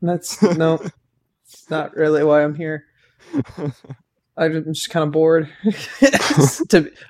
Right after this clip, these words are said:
Speaker 1: I mean, to be honest with you, um, two
Speaker 2: You're
Speaker 1: days
Speaker 2: bored,
Speaker 1: ago,
Speaker 2: so
Speaker 1: I thought it was an app. Yeah,
Speaker 2: Yeah.
Speaker 1: apparently it's not an app. It's just
Speaker 2: No.
Speaker 1: a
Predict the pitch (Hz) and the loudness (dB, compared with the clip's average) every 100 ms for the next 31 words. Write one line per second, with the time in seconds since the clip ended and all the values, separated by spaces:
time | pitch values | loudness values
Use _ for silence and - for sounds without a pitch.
0 | _ - 160 160 151 147 143 143 143 151 | _ -2 2 2 4 6 4 2 -2 -4
1 | 147 139 - _ _ _ _ _ _ _ | -2 -4 -6 _ _ _ _ _ _ _
2 | 147 139 135 135 139 147 165 170 - 156 | 4 6 2 -2 -6 -8 -10 -12 -4 2
3 | 143 101 147 135 123 123 135 143 135 135 | 4 4 4 2 4 4 4 4 4 0
4 | 135 - - 131 - - _ _ _ _ | -6 -10 -8 -8 -10 -20 _ _ _ _
5 | _ _ _ _ _ _ _ _ _ _ | _ _ _ _ _ _ _ _ _ _
6 | _ _ _ _ _ 147 135 117 127 143 | _ _ _ _ _ 4 4 4 -2 -8
7 | - 135 - _ - 131 131 120 123 - | -6 -6 -8 _ -4 -2 0 2 0 -2
8 | 135 113 110 107 90 - _ - - - | -6 -6 -4 -2 -2 -4 _ -14 -12 -8
9 | - 69 73 64 | -4 -2 -2 -2